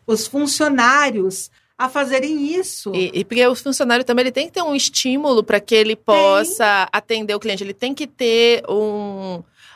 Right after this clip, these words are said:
Speaker 2: um treinamento adequado, né? Pra poder fazer
Speaker 1: Porque
Speaker 2: com aquele
Speaker 1: você
Speaker 2: cliente
Speaker 1: entra
Speaker 2: que
Speaker 1: dentro de uma
Speaker 2: chegou.
Speaker 1: loja, tudo bem, você já sabe o que você vai comprar.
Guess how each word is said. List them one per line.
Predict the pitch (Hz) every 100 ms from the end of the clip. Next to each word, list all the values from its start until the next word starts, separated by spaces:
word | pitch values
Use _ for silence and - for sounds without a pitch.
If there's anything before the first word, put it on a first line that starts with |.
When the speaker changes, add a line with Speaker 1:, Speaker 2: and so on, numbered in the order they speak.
| _
Speaker 2:
um | 233
treinamento | 240 262 262 262 240 240 302 311 226
adequado, | 190 196 - 180 160 156
né? | 165 185
Pra | -
poder | 170 185 170 185 196 247
fazer | 269 294 277
Speaker 1:
Porque | 285 302
Speaker 2:
com | 294
aquele | 285
Speaker 1:
você | 285
Speaker 2:
cliente | 262 254
Speaker 1:
entra |
Speaker 2:
que | 240 233
Speaker 1:
dentro | 262 220
de |
uma | 226
Speaker 2:
chegou. | 233 233
Speaker 1:
loja, | 240 226 202
tudo | 214 247
bem, | 214 196 185
você | 185 196 240
já | 254
sabe | - 262 254
o |
que | 233
você | 254 254
vai | 247 240
comprar. | 247 247 220 196 165 156